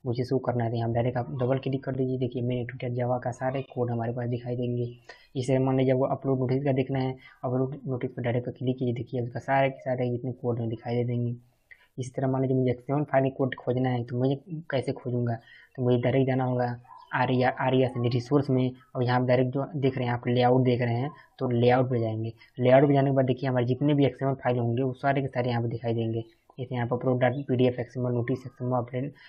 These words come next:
XML, main XML। अगर मुझे, अ, activity मेन एक्सएमएल खोजना है तो एक, इस पर डबल click करूँगा तो हमारे देखिए activity main XML खुल गया।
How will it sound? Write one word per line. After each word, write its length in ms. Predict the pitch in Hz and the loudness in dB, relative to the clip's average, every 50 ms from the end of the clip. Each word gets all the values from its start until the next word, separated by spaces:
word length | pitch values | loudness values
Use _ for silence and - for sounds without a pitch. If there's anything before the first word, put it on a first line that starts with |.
| - _ - | -20 _ -20
XML, 300 | 120 - - 127 127 123 | -12 -8 -4 -2 -2 0
main 200 | 123 127 131 131 | 2 2 2 2
XML। 360 | 127 127 - 131 123 127 127 127 - - - - | 0 0 -4 -4 -4 -4 -6 -6 -10 -14 -8 -2
अगर 120 | 135 127 | 0 2
मुझे, 200 | 127 131 131 127 | 4 4 4 4
अ, 360 | 139 147 139 - - 156 139 147 | 4 2 0 -2 2 4 4 4
activity 540 | 151 143 - - - 127 120 - 147 139 135 | 4 0 -2 -4 -4 -6 -4 -2 -2 0 0
मेन 260 | 131 127 131 135 135 | 2 2 2 2 2
एक्सएमएल 340 | 135 131 131 - 131 131 131 | 0 -2 -2 -4 -4 -4 -4
खोजना 300 | 131 - - 127 123 127 | -4 -4 -4 -4 -4 -4
है 80 | 127 120 | -4 -6
तो 100 | 143 135 | -6 -8
एक, 180 | 151 127 - - | -8 -10 -8 -8
इस 120 | 160 135 - | -10 -12 -8
पर 120 | - 135 | -6 -2
डबल 240 | 127 127 127 135 131 | 2 4 4 4 2
click 260 | - - 131 131 - | 2 0 -2 -2 -2
करूँगा 360 | - 127 127 127 123 127 127 - _ _ _ _ _ _ | -2 -4 -2 -2 -2 -4 -6 -8 _ _ _ _ _ _
तो 60 | - 131 | -4 -2
हमारे 180 | 127 123 123 | 0 0 0
देखिए 320 | 120 120 113 127 135 139 139 - _ _ _ _ - | 0 -2 -2 -2 -4 -4 -6 -8 _ _ _ _ -12
activity 400 | 127 113 - 131 120 120 127 127 | -10 -8 -6 -6 -4 -2 0 0
main 220 | 120 123 127 127 | 0 2 0 0
XML 340 | 123 117 120 - 123 123 120 | -2 -4 -6 -8 -8 -8 -8
खुल 220 | 120 - 127 117 117 | -8 -8 -6 -6 -4
गया। 160 | 120 117 | -4 -4